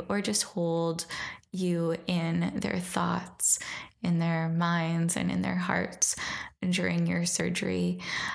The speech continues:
I really do think that played a huge role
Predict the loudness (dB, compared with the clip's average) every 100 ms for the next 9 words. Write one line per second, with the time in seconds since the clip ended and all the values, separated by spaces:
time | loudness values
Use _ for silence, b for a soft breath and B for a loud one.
0 | -4 0 0 0 0 0 0 -2 -6 _
1 | _ -2 0 -2 -2 0 2 0 -2 -6
2 | -16 -4 0 0 0 0 0 0 0 0
3 | 0 0 0